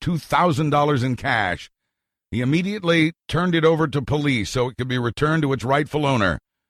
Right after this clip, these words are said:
Another local man heard about this and set up a crowdfunding page that raised five thousand dollars for the homeless guy.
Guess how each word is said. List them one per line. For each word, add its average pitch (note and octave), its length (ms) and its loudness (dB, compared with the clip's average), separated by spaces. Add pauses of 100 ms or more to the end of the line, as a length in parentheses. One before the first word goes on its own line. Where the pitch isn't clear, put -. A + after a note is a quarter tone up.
(380)
Another A#2 340 0
local C3 340 0
man C#3 280 0
heard C#3 240 2
about A2 300 2
this G#2+ 260 -2
and G#2 120 -4
set C3+ 160 0
up A#2 120 -2
a B2 80 -6
crowdfunding B2 760 2
page A#2 300 0
that A2+ 120 -6
raised B2 300 2
five E3 500 0
thousand G#2 460 2
dollars F#2 380 2
for - 140 -6
the A2+ 100 2
homeless C#3 400 2
guy. F#2+ 400 2